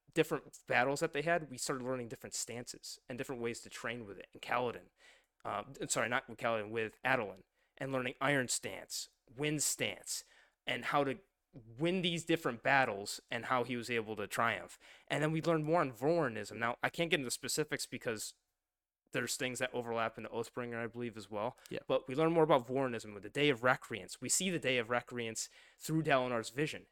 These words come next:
Speaker 1: And his visions throughout the whole story, we learn more about this ancient past and what's going on here.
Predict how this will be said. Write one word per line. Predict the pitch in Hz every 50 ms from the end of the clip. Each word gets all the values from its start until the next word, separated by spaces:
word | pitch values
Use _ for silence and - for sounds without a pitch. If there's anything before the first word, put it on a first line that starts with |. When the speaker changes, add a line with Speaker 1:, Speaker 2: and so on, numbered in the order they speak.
| -
Speaker 1:
And | 131 131
his | 147 180 180 139
visions | 120 165 175 170 175 160 147
throughout | - - - 156 143 147
the | - 123
whole | - 147 131 117
story, | - - - 185 208 214 160 120
we | 117 135 131
learn | 131 139 135 127 120
more | 120 127 139 143
about | 131 120 127 117 117 -
this | 117 - - -
ancient | - 127 123 - - 135 - -
past | - - 135 117 - - - - - _ - _ -
and | 120 117
what's | 120 123 -
going | - 143 127 120 113
on | 113 120 120 123 120
here. | - 107 101 95 90